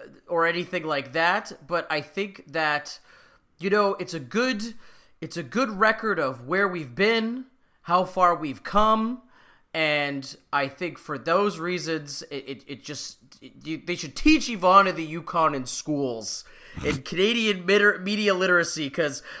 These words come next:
Speaker 1: I feel like the world is starting to forget about Yvonne of the Yukon, Will, but I never <laughs> forgot. And that's why we're here today.
Speaker 2: Well, and I think it's indicative of how forgotten this is, that, like, nobody brings this up, because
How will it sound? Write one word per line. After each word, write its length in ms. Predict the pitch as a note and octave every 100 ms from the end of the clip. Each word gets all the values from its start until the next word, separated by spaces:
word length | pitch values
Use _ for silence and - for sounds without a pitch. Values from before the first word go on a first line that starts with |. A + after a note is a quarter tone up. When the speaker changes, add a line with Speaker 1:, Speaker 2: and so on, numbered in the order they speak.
| -
Speaker 1:
I 80 | C#3+
feel 220 | B3+ C4+
like 180 | A#3+ -
the 80 |
world 460 | F3 E3 A3 A#3+ G3
is 100 | E3
starting 400 | - G#3 G#3 G3
to 80 | -
forget 480 | - E3+ D3+ E3 - -
about 320 | C3+ C#3+ C#3+
Yvonne 340 | C3+ C3+ C3+
of 100 | B2+
the 60 | B2
Yukon, 480 | B2 A#2+ C3 A#2 A2
Will, 200 | A#2 A2+
but 140 | C3+ C3+
I 160 | D#3+ D#3
never 300 | C#3+ B2+ B2+
<laughs> 0 |
forgot. 1040 | C3+ C#3+ - C#3+ C3+ - - - - - - G3 G3
And 120 | F3+ F#3
that's 220 | G#3+ -
why 200 | A3+ A3+
we're 160 | A3 F#3+
here 220 | G3+ F#3+
today. 800 | - F3 F3+ G#3 G#3 G#3 A3+ C#3+
Speaker 2:
Well, 180 | D#3 F#3
and 100 | F#3
I 60 |
think 380 | F#3 A#3 C4+ - - - - - - - _ _ _ _ -
it's 180 | C#3 -
indicative 600 | D3 C#3 D3+ D#3+ C#3+ B2+ -
of 380 | A#2+ A#2 G#2+ - _ _ _
how 300 | - - B2+
forgotten 560 | C3+ - A2 G2 G2+ C3+
this 180 | E3 -
is, 360 | F3 A3 B3 - _
that, 200 | C#3 C#3+
like, 220 | C3 A#2
nobody 400 | A2+ A#2+ B2 C#3
brings 360 | C3 B2 A#2 G#2
this 180 | A2+ -
up, 180 | A2 -
because 420 | B2 C#3 B2+